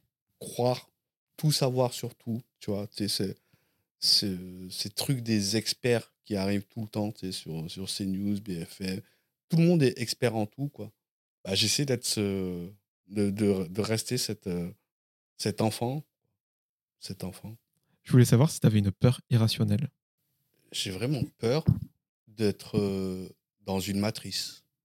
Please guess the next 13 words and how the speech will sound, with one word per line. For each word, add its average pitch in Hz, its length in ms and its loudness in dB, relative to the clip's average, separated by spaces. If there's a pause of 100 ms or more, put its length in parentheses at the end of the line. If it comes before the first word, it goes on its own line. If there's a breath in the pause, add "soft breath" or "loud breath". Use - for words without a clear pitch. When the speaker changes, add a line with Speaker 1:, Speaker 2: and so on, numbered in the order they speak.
(600)
Speaker 1:
Si, - 460 2 (600)
à 117 120 6
la 107 140 6
fin 151 180 4
du 127 140 2
game, 117 420 4 (680)
tu 123 80 -12
te 117 60 0
rends 104 180 4
compte, 135 260 0
en 104 80 0
fait, 117 300 -4
que 92 480 0